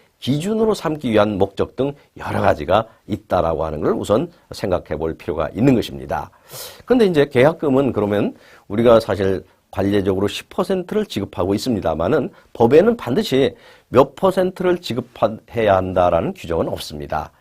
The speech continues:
그래서, 어, 계약금은 당사자가 합의하는 대로 정해가지고 지급하면 되는 것입니다. 근데 우리가 보통 계약금은 계약 체결 시에, 에, 대개 전부를 지급하는 경우도 있지만은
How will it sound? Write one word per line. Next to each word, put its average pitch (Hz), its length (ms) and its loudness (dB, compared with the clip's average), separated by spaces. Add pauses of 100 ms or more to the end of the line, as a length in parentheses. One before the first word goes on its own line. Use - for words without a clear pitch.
(160)
그래서, 135 540 4 (320)
어, 98 280 6
계약금은 104 580 2 (300)
당사자가 110 680 2
합의하는 180 720 -2
대로 165 240 4
정해가지고 90 960 -2 (140)
지급하면 85 720 -6 (140)
되는 117 240 0
것입니다. 87 560 -6 (640)
근데 254 180 2
우리가 208 200 2
보통 170 480 -2
계약금은 117 640 2 (400)
계약 139 400 6
체결 123 460 2
시에, 120 440 4 (280)
에, 95 180 4
대개 101 540 2 (100)
전부를 110 460 0
지급하는 90 440 -4
경우도 82 280 -6
있지만은 95 640 0